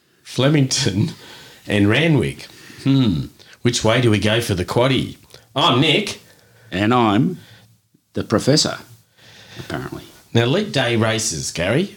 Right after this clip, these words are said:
Speaker 1: I'm not in marketing or anything, but shouldn't we have a jump race,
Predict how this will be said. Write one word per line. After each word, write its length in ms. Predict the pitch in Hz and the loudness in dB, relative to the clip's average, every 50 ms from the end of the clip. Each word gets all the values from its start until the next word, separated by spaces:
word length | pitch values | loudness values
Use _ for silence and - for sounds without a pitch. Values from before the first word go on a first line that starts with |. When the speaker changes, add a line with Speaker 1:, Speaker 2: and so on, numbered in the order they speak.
| - - | -6 -2
Speaker 1:
I'm 180 | 135 151 160 156 | -2 0 0 2
not 140 | 147 143 135 | 2 2 2
in 140 | 127 117 117 | 2 2 2
marketing 540 | 117 117 120 123 123 - 110 95 92 95 | 0 0 -2 -2 -2 -2 -2 0 0 0
or 80 | 90 87 | 0 0
anything, 440 | 85 82 85 82 - 101 127 185 208 - - - - - - _ _ _ _ _ _ _ _ _ _ - | -2 -2 -2 -2 -2 -2 -2 -2 -2 -6 -10 -20 -20 -20 -20 _ _ _ _ _ _ _ _ _ _ -4
but 140 | 156 151 | -4 -2
shouldn't 500 | - - - 226 208 190 185 160 - - - | -2 -2 -2 0 2 2 0 0 -2 -2 -2
we 180 | 139 143 135 | 0 2 2
have 300 | 127 120 127 139 131 127 | 2 2 2 0 2 2
a 60 | 131 117 | 0 -2
jump 380 | 107 104 117 113 135 165 147 | -2 -2 -2 -2 -2 -2 0
race, 720 | 151 156 165 180 190 185 - - - - - - - - | 0 0 0 0 -2 -2 -2 -2 -2 -4 -4 -6 -10 -14